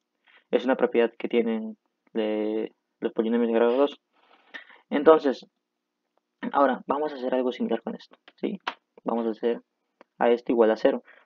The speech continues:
porque recordemos que el método era hallar los puntos en los que el denominador se hacía cero,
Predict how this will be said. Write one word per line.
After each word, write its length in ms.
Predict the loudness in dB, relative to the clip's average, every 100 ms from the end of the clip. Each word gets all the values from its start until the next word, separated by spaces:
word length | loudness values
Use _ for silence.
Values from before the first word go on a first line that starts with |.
| _
porque 240 | -2 0
recordemos 420 | -2 -2 -4 -6
que 120 | -6 -6
el 40 |
método 480 | -6 -6 -4 -4 -4
era 300 | -6 -6 -6
hallar 280 | -4 -2 -2
los 200 | -4 -6
puntos 460 | -10 -8 -8 -12 -10
en 140 | -8
los 160 | -8 -6
que 180 | -4
el 140 | -4 -2
denominador 760 | -2 0 -2 -2 0 -2 -4 -8
se 180 | -20
hacía 300 | -14 -2 -2
cero, 340 | -2 -4 -4